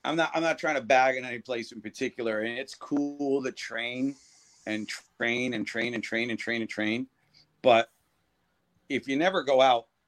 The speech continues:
into the ocean, it's like, you know, people, "Oh, I wanna climb a, I wanna, I'm a climber, I'm a climber," but you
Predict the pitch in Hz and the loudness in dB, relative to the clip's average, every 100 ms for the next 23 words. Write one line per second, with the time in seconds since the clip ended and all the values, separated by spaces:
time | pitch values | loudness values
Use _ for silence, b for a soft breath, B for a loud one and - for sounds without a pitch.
0 | _ _ _ _ _ _ - 131 131 123 | _ _ _ _ _ _ -10 -8 -8 -8
1 | 107 92 120 147 - 92 85 87 _ _ | -6 -2 -2 -2 -6 -12 -14 -18 _ _
2 | _ _ _ - 107 - 131 123 113 - | _ _ _ -6 -6 -2 2 4 4 0
3 | - _ _ _ _ _ _ - 123 117 | -12 _ _ _ _ _ _ -6 -4 0
4 | 107 107 151 151 143 131 147 143 143 147 | 0 0 0 0 2 4 6 6 4 -2
5 | 139 139 - 139 135 127 - 113 123 131 | -8 -12 -4 -4 -4 -8 -10 -4 -2 -2
6 | 123 131 127 113 - 135 139 120 107 113 | -6 -6 -6 -6 -4 -2 -2 -6 -8 -10
7 | 117 - 135 127 113 92 - 127 | -10 -8 -4 -2 -4 -10 -14 -18